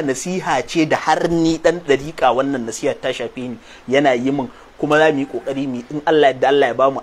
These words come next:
ai-, wato ƙoƙarin aiki da ita daidai gwargwado. Ban ɗauka yana yi da 'yan Izala ba, ni har ni, har ni ɗan ɗariƙa na yadda cewa wannan nasihar da ni yake yi, saboda maganganun da ya faɗa maganganu ne masu kyau.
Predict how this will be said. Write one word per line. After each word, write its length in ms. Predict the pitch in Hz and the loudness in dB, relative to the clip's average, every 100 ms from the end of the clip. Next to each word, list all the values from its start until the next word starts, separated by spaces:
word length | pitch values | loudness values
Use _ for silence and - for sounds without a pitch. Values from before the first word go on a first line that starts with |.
| 139 | -4
ai-, 160 | 151 151 - 117 120 123 120 120 | -4 -6 -6 -2 -2 -2 -8 0
wato 400 | 123 120 - 113 - - - - - | 0 0 -8 -10 -10 -18 -16 -14 -6
ƙoƙarin 480 | 117 - 151 160 160 | -6 0 2 2 4
aiki 320 | 170 170 156 | 2 2 -6
da 80 | 127 117 | -10 -8
ita 220 | 143 165 | -2 -2
daidai 400 | 151 170 170 180 | 2 2 4 2
gwargwado. 480 | 180 151 123 117 117 | 4 2 0 -4 -6
Ban 160 | 120 117 | -8 0
ɗauka 240 | 202 208 | 0 2
yana 160 | 165 165 147 | 2 2 0
yi 40 | |
da 60 | 120 | 0
'yan 160 | 131 120 | -4 -2
Izala 240 | 120 113 | 0 0
ba, 140 | 107 123 | -2 -6
ni 80 | 160 | -6
har 320 | - 208 220 | 0 2 2
ni, 220 | 208 214 - | 0 -4 -4
har 160 | 208 202 | -2 -2
ni 240 | 208 196 | -2 -2
ɗan 160 | 196 180 | 0 0
ɗariƙa 400 | 180 151 - 135 | -2 -4 -2 2
na 160 | 143 | 2
yadda 240 | 147 120 135 | 2 0 -4
cewa 240 | - 135 | -2 -2
wannan 320 | 156 185 185 | -2 -4 -6
nasihar 320 | 113 - 147 | -8 -6 -8
da 120 | 113 107 | -8 -10
ni 160 | 117 135 | -8 -10
yake 140 | - 131 | -10 -12
yi, 20 | - - - | -12 -18 -4
saboda 300 | 180 156 139 | 0 0 0
maganganun 560 | 135 131 127 147 170 | -2 -4 -6 -8 -6
da 60 | 143 | -6
ya 40 | 147 | -6
faɗa 240 | 135 151 - - - | -6 -6 -8 -20 -18
maganganu 640 | 131 127 127 123 127 143 156 | -10 -6 -6 -6 -8 -6 -6
ne 80 | 135 | -6
masu 300 | 107 101 - | -8 -12 -8
kyau. 160 | 135 | -8